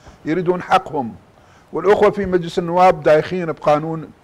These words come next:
الى هسه بقانون النفط والغاز وقانون الانتخابات ومشكله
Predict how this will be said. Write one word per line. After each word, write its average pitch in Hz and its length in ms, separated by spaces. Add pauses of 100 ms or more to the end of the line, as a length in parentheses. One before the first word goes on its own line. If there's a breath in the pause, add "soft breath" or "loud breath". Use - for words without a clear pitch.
(800)
الى 170 140
هسه 160 280
بقانون 156 360
النفط 151 380
والغاز 143 460
وقانون 135 460
الانتخابات 139 760 (720 soft breath)
ومشكله 165 460